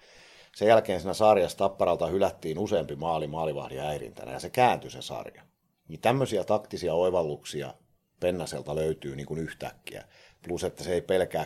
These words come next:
ketään valmentajaa tässä sarjassa. Niin mä oon, <clears throat> Jokke on mahtava tyyppi, ja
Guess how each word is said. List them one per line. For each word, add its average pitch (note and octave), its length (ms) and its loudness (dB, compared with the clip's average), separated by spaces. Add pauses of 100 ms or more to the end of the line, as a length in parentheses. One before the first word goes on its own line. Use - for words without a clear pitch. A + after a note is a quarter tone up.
ketään D#2+ 400 -4
valmentajaa B1+ 680 -8
tässä - 220 -16
sarjassa. A1 460 -14
Niin D2 100 -10
mä F#2 100 -4
oon, G#2 160 -2 (520)
<clears throat> C3 480 -4
Jokke B2 400 8
on G#2+ 80 8
mahtava G#2 460 6
tyyppi, G2+ 680 2 (160)
ja E2+ 160 0